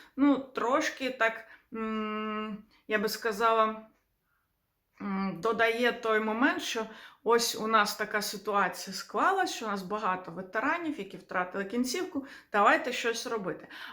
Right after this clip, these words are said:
Але інклюзія, вона насправді більш широкому розумінні працює, тобто, м, кожна людина може відчути дискомфорт, е, враховуючи втрату кінцівки не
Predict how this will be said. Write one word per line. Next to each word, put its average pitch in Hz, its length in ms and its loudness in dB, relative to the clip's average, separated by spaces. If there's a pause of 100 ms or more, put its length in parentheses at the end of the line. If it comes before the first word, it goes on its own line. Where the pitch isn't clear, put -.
Але 240 400 4
інклюзія, 240 840 -2 (140)
вона 294 520 2 (260)
насправді 254 680 2
більш 269 280 2
широкому 302 680 0
розумінні 285 800 4 (360)
працює, 277 680 0
тобто, 240 340 -2
м, 208 280 -2
кожна 269 380 4
людина 226 680 2 (280)
може 254 420 2
відчути 269 880 -2 (420)
дискомфорт, 247 880 -2
е, 214 300 4
враховуючи 208 960 0 (240)
втрату 208 480 -2
кінцівки 214 640 -4
не 214 480 -2